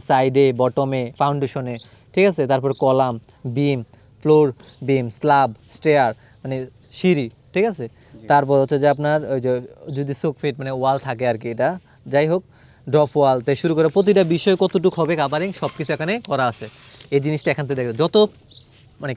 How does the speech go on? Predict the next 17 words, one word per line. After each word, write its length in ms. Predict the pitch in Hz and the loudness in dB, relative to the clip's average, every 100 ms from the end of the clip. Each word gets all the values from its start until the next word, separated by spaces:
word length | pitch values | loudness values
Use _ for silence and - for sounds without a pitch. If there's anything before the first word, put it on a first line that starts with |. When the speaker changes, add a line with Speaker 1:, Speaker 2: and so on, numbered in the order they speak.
| 143 | -2
Speaker 1:
কাভারিংয়ে 400 | 147 180 190 196 | 0 0 2 0
যত 100 | 202 208 | 0 0
প্রবলেম 240 | 190 175 185 | 0 0 0
পাইবেন, 240 | 196 190 247 - _ _ _ - | 0 0 -2 -8 _ _ _ -6
সব 100 | 139 | -2
জায়গায় 180 | 143 147 | 0 0
এখানে 160 | 135 123 110 | -2 -6 -10
আসবে, 180 | 98 113 - _ - - - - _ _ _ - | -12 -20 -20 _ -20 -20 -20 -20 _ _ _ -8
ঠিক 120 | 180 226 | -6 -4
আছে? 120 | 196 | -8
Speaker 2:
জি। 80 | 127 - - 101 - | -12 -16 -20 -20 -10
Speaker 1:
আচ্ছা, 200 | 113 - 113 - - - 147 | -10 -8 -12 -14 -18 -6 -2
এখন 160 | 196 190 - | 0 -2 2
এটার 200 | 196 226 240 | 2 4 2
উপর 120 | 262 196 | 2 2
ডিপেন্ড 220 | 196 220 220 | 2 2 4
করে 120 | 233 | 2